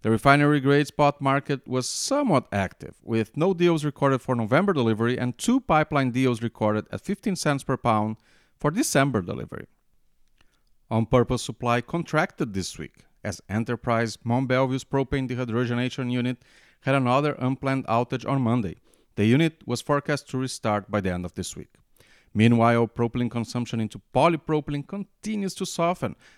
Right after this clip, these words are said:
as lower end-use consumption levels are waiting on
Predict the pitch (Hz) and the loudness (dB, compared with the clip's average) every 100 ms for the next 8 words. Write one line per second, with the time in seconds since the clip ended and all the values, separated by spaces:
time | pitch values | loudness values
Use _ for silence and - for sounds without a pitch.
0 | _ - 95 92 98 139 143 - 127 135 | _ -12 -10 -2 2 4 4 2 -2 -2
1 | - 120 135 135 - - 123 135 123 135 | 0 2 2 0 -4 -10 -4 -4 -4 -4
2 | 120 120 120 123 - - 120 113 131 117 | -2 0 -2 -6 -8 -4 0 2 2 0
3 | 107 98 | -4 -6